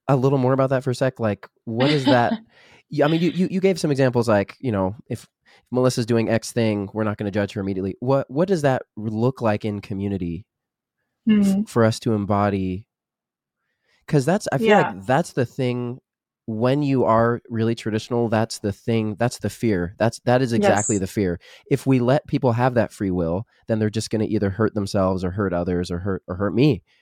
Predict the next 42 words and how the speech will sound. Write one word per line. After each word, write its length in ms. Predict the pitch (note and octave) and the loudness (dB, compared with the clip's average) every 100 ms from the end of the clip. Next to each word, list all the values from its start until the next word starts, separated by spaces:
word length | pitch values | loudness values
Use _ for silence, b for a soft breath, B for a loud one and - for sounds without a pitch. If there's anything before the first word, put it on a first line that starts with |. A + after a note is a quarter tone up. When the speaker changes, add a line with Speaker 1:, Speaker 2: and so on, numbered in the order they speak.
| _ | _
Speaker 1:
you 140 | G#2+ | -4
know, 160 | G2 F#2+ | -2 0
Speaker 2:
Yes. 220 | G3 F3 | 0 0
Speaker 1:
like, 140 | F#2+ F2 - G2+ | -2 -4 -8 -8
there's, 260 | G2 - _ b b b _ | -8 -10 _ b b b _
there's 140 | A2+ G#2+ | -4 -2
gonna 200 | B2 A2+ | 0 2
be 200 | A#2 G#2+ | 2 2
an 100 | G#2 | 2
out. 280 | G2 F2+ _ _ b - | 0 -2 _ _ b -2
And 160 | C#3+ C#3 | 0 4
yet 160 | C3+ | 2
we, 320 | C3+ B2 B2 - | 2 0 0 -2
we, 140 | A#2+ - | -2 0
as 240 | B2+ A2 | -2 0
you've 260 | B2+ C#3 - | 0 0 -2
talked 240 | - G#2 - | -2 -2 -2
about 180 | G2+ | -4
today 400 | - G#2 F#2+ G#2 _ - | -4 -2 -2 -4 _ -12
so 200 | - G#2+ | -4 0
well, 200 | G#2+ G#2 | 0 0
like, 180 | F#2+ G#2+ | -2 -2
we've 180 | G2+ | -6
seen 560 | - - A2+ A2 G#2 G#2 _ _ _ _ | -6 -4 -2 -2 -4 -8 _ _ _ _
the 120 | A#2 B2 | -4 0
God 200 | B2 C3+ | 2 2
of 60 | |
the 60 | A2 | 0
scripture 380 | - C3 - A2 | -2 -4 -2 -6
seems 440 | - A2+ A#2 - | -4 -2 -2 -4
to 100 | - | -4
do 200 | A2 B2 | 0 2
that 220 | A#2 D#2 - | 2 -2 -2
for 120 | G#2+ | -2
people. 480 | A#2+ B2 - - - _ | 0 -2 -4 -18 -18 _
<laughs> 140 | _ - | _ -6
He 180 | - C#3+ | 0 0
seems 340 | - C3+ D3+ | 2 2 4
to 60 | G#3+ | 4
Speaker 2:
Yes. 260 | G3 G#2 | 2 2
Speaker 1:
give 260 | - C3 B2+ | 2 2 4
that, 320 | A2 G2 - | 4 2 0